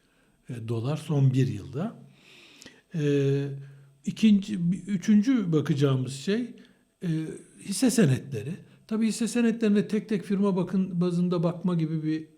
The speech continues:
bakabiliriz de onları konuşma gibi bir durumumuz yok. O, dolayısıyla bist yüz endeksine bakarak o ne kadar değerlendi genel bir değerlenme olarak, e, yüzde yirmi bir değerlenmiş.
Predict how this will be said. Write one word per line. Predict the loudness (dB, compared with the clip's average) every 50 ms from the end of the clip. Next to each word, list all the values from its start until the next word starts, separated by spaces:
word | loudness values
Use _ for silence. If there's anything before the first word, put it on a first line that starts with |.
| _ _ _ _ -4
bakabiliriz | -2 -2 0 2 4 6 6 6 6 6 4 4 4
de | 2 2 0 -2 -10 -18 -20 -20 -20 _
onları | -2 2 4 4 4 4 2 0
konuşma | 0 0 2 0 0 0 0 0
gibi | 0 0 0 0 -2 -2
bir | -2 0
durumumuz | 2 2 4 4 4 4 4 4 2 0 0
yok. | 0 -2 -2 -4 -8 -12 -10
O, | -8 -6 -4 -4
dolayısıyla | -2 0 2 2 2 0 -2 -4 -4 -2 -2 -2 -4 -8 -12 -20 -20 -20 _ _ _ _ -2
bist | 4 4 6 4 4 0 0 4
yüz | 6 8 8 8 6 2 0 -2
endeksine | 0 2 2 2 2 0 -2 -2 0 0 0 0 -2 -6 -6
bakarak | -6 -6 -4 -4 -4 -6 -6 -6 -2
o | 2 4 4
ne | 4 4
kadar | 2 -2 -4 -4 -6 -8 -8 -6
değerlendi | -6 -6 -6 -6 -6 -6 -8 -8 -10 -10 -8 -6
genel | -4 -4 -4 -4 -4 -6 -8
bir | -10 -12
değerlenme | -12 -12 -14 -14 -16 -16 -16 -16 -16 -16 -16
olarak, | -16 -14 -10 -8 -6 -6 -8 -10 -16 -20 -20 _ _ -20 -20 -20 -20 -20 -20 -20 _ _ _ _ _ -8
e, | -6 -6 -4 -2 -2 -2 -2 -2 -4 -6 -4 -2
yüzde | 0 2 4 6 8 8
yirmi | 10 10 10 10 8 8 8
bir | 6 4 4
değerlenmiş. | 4 2 0 -2 -8 -12 -12 -14 -16 -16 -18 -18 -18 -18 -18 -20 -20